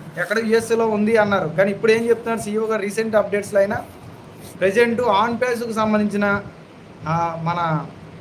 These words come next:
ఏవైతే ఆఫీసులు ఉన్నాయో అంటే, ఆ, మన హైదరాబాద్లో ఆఫీసు అంటే ఇండియా మొత్తం మీద ఆఫీసులు లేవు. దుబాయ్లో కానీ ఈజిప్ట్లో కానీ యూఎస్లో కూడా ఉందా లేదో అని చెప్పలా. మొత్తం మీద on pass-కు సంబంధించిన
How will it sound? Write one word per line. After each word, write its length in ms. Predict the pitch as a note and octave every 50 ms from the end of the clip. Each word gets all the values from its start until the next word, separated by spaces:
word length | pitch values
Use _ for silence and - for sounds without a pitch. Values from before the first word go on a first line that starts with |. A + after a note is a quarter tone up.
| - -
ఏవైతే 640 | D#3 E3 F#3+ G#3+ A3+ A3+ A3 A3 A#3 A3+ A3 G#3+ G#3+ G#3+ G#3 - - - - - - - - - - - - - - - - - - -
ఆఫీసులు 440 | D3 E3 G3+ G#3+ D4 C#4 A3+ A#3 A#3+
ఉన్నాయో 280 | A3+ G#3 G3 F3 D3 C3 - D3
అంటే, 400 | D#3 E3 F#3 F3+ F3+ F#3 F3+ - - - - - - - - - - - D3+
ఆ, 60 | D3+
మన 160 | D#3+ E3+ F3
హైదరాబాద్లో 580 | E3+ D#3+ E3 F3 F3+ G3+ G3+ F#3+ F#3+ F#3+ F#3+ F3+
ఆఫీసు 380 | F3 E3+ D#3+ E3+ E3 - E3+
అంటే 160 | E3 E3 F#3
ఇండియా 240 | F3+ F#3 G3 G#3+ A3
మొత్తం 280 | A3 G3 G3 - A3 G#3
మీద 140 | G#3 G3+ G3+
ఆఫీసులు 440 | F#3+ F3+ F#3 F3+ F#3+ F#3 - F#3+
లేవు. 260 | F3 E3+ F3 F3 F3+ F3+
దుబాయ్లో 460 | D#3+ D#3+ D#3+ E3 F3+ F#3+ F#3+ F#3 F3+
కానీ 360 | F3 F3 F3 F3 F3 F3 E3+
ఈజిప్ట్లో 400 | F3+ F3+ F#3 F#3 D#3+ E3 F3 E3+
కానీ 360 | E3 E3+ E3+ E3+ E3+ E3+ E3+ D#3+ - - - - - - - E3
యూఎస్లో 360 | F3 G#3+ A3+ G#3+ - A3 A3
కూడా 160 | A3 A3+ A3
ఉందా 200 | G#3 G#3 G#3 G#3+
లేదో 180 | G#3+ G#3 G3+ A#3
అని 140 | B3 A#3
చెప్పలా. 340 | G3 G3 F#3 F#3 F#3+ F#3 D#3 D3
మొత్తం 320 | D#3+ E3 D#3+ E3 G#3+ G#3+
మీద 140 | G#3+ G#3+ G#3+
on 380 | A3+ A3+ A3 G#3+ F#3+ F#3+ G3+ G#3
pass-కు 260 | A3 A3 G#3+ A3 G#3+
సంబంధించిన 680 | G#3 G3+ G3+ G3+ G3 G3 G3 F#3+ G3+ G3+ G#3 G#3 G#3+